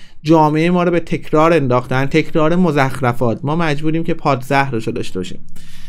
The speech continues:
من امروز ویدیویی رو می‌خوام به شما نشون بدم از یکی از همین کانال‌های وهابی که آقای رضا پهلوی و خیلی از این آقایون سیاستمدار هم توی رسانهٔ کلمه می‌رن. حالا البته اینا،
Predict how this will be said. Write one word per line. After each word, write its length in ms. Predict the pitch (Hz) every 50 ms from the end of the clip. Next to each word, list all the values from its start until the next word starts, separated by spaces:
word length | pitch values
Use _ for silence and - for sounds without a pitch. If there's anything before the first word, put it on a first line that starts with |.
| - - - - - - - -
من 140 | 240 285 302 - - -
امروز 300 | 208 214 220 262 294 302 262
ویدیویی 380 | 226 214 190 202 202 214 254
رو 100 | 277 269
می‌خوام 300 | 240 208 - 190 180 165
به 60 | 156
شما 320 | 156 - 160 147 143 139 139
نشون 320 | 139 139 - - 139 139
بدم 440 | 135 131 131 143 139 151 165 190 220 -
از 180 | 214 208 202
یکی 200 | 233 247 233 240
از 120 | 214 202 202
همین 220 | 220 214 208 196
کانال‌های 520 | 190 - 175 170 170 165 170 185 208 196 170
وهابی 800 | 156 170 156 156 151 - - 160 156 156 175 190 214 233 247 - - - - - - - - - - - - - - - -
که 300 | - 214 214 226 226 240 - - - - - -
آقای 280 | 170 170 196 214 208
رضا 240 | 190 185 175 180 196
پهلوی 600 | 190 196 190 170 170 170 185 175 165 165 170 185 196
و 80 | 180
خیلی 300 | 185 - 196 190 190 190
از 180 | 180 165 156 170
این 80 | 180
آقایون 360 | 175 160 147 151 156 160 175 175
سیاستمدار 800 | 175 - 160 151 151 160 151 143 147 151 143 139 143 165 175
هم 120 | 180 180 185
توی 140 | 185 190
رسانهٔ 440 | 175 160 151 135 - 151 151 156 151
کلمه 540 | 147 - - 160 151 151 151 147 156 170 185
می‌رن. 320 | 202 202 185 151 143 139
حالا 220 | 143 156 156 180 175
البته 280 | 165 156 156 156 170
اینا، 360 | 185 175 165 170 175 185 185